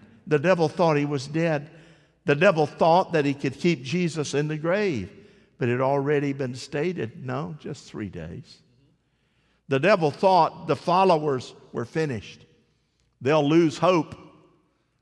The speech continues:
We're gonna take 'em out, behead 'em, slaughter 'em one by one. Gonna let y'all watch." And he thought, "They're finished." He did not know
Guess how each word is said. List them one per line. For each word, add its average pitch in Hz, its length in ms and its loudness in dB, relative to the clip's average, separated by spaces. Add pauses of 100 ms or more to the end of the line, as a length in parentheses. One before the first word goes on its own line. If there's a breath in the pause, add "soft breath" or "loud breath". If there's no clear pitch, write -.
(120)
We're 135 120 -4
gonna 139 180 -2
take 175 320 2
'em 147 100 -2
out, 156 300 0
behead 160 400 2
'em, 175 180 -4
slaughter 160 560 0
'em 180 220 -2
one 175 260 -2
by 180 240 2
one. 147 500 -4 (880)
Gonna 143 200 2
let 156 240 4
y'all 180 320 6
watch." - 640 0 (800)
And 78 100 -14
he 160 160 0
thought, 139 480 0 (720 soft breath)
"They're 165 180 2
finished." 135 540 -6 (960)
He 185 140 -6
did 208 280 -4
not 165 280 -4
know 135 500 0